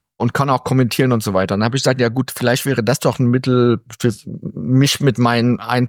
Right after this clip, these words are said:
mit meinen hundert Mitarbeitern, <laughs> denen wenigstens so kleine Nachrichten zukommen zu lassen, was mache ich gerade. Und wenn man dann zurückgeht, zweitausendsieben,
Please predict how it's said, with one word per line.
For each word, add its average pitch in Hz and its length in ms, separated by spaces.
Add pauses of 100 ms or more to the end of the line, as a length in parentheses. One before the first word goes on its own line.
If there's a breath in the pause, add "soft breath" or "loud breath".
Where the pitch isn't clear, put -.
(160)
mit 120 380
meinen 123 380
hundert 127 320
Mitarbeitern, 117 1000
<laughs> - 580
denen 135 180
wenigstens 151 640 (100)
so 120 200
kleine 135 260
Nachrichten 127 540
zukommen 127 480
zu - 100
lassen, 117 480
was 110 160
mache 127 220
ich 123 120
gerade. 101 280
Und 120 80
wenn 127 80
man 139 120
dann 135 140
zurückgeht, 156 540
zweitausendsieben, 131 840